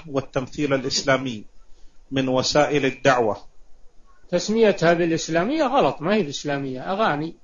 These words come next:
Speaker 2: نوع من الأغاني، نسميها أغاني ما نسميها إسلامية. والتمثيل هذا ما، ما هو من وسائل الدعوة، هذا من السخرية ومن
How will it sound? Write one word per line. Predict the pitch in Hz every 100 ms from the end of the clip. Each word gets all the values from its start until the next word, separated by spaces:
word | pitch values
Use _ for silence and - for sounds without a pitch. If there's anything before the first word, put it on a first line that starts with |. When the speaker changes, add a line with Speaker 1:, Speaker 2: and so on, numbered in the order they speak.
| - -
Speaker 2:
نوع | 143 208 151 147
من | 156
الأغاني، | 160 156 156 151 120 131 - -
نسميها | 143 147 147 190 196 208 185
أغاني | 202 135 127
ما | 127 196
نسميها | - 135 135 127 127
إسلامية. | 123 - 120 117 127 165 - - - - - - - - - -
والتمثيل | 185 185 202 185 170 269 254
هذا | 247 226 220
ما، | 208 185
ما | 196 226
هو | 151
من | 156 151
وسائل | 151 - 143 135
الدعوة، | 131 127 117 135 - - - - - - - - - - - - - - -
هذا | - 175
من | 196 190
السخرية | 180 - 220 165 156 165 135
ومن | 139 143 151